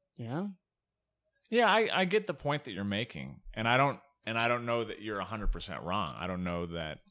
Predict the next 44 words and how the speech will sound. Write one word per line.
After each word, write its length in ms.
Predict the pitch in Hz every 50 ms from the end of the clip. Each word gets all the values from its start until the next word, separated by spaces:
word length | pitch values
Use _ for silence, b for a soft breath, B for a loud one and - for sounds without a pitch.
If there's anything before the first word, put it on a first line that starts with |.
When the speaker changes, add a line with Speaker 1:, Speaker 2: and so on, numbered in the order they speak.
| -
Speaker 1:
Yeah. 220 | 131 131 110 104 107 - - - _ b b b b b b b b -
Speaker 2:
But 100 | 120 107
I 140 | 107 120 123
also 280 | 131 135 131 - 143
don't 340 | 123 117 110 104 98 92 - - _ _ _ _ _ _ _ _ -
wanna 260 | 117 113 107 92 76
assume 420 | 85 - - - 120 110 107 98 92
how 300 | 85 87 95 90 87 82
everyone's 520 | 60 87 92 95 98 95 90 82 82 82 -
gonna 200 | - 80 - -
feel 280 | - 135 135 120 78
about 280 | 65 - 50 50 50 50
it. 180 | - - - 107
Like, 140 | 107 110 117 127 147
the, 120 | 156 - -
the, 100 | 147 151 147
the 60 | 147 143 147
Speaker 1:
Yeah. 20 | 120
Speaker 2:
fact 320 | - 175 165 180 180 -
of 60 | 147
the 60 | 131
matter 400 | 120 120 117 131 147 135 110 101 92
is 180 | 90 90 85 -
that 240 | 98 87 82 76 85
you 140 | 101 110
should 240 | 107 - - 120 107
never 340 | 107 101 101 104 98 110 110
be 480 | 98 92 104 98 95 92 90 90 85 -
in 140 | 69 90 92
a 60 | 87
circumstance, 1000 | - - - 185 202 - - 98 - - - 82 67 57 60 71 - - - - - _ -
and 100 | 104 110
I 60 | 117
think 220 | - 147 135 120
this 160 | 113 104 - 92
is 100 | 87 87
a 60 | 82 73 - _ _ _ _ _ -
general, 420 | - - 90 80 76 76 73 73 82
where 140 | 92 101
you're 140 | 101 98 92
forced 560 | - - - - - 107 110 113 107 - -
to 60 | - 101
do 220 | 85 95 95 107
something, 680 | 104 - - 71 73 73 - - - 50 50 65 80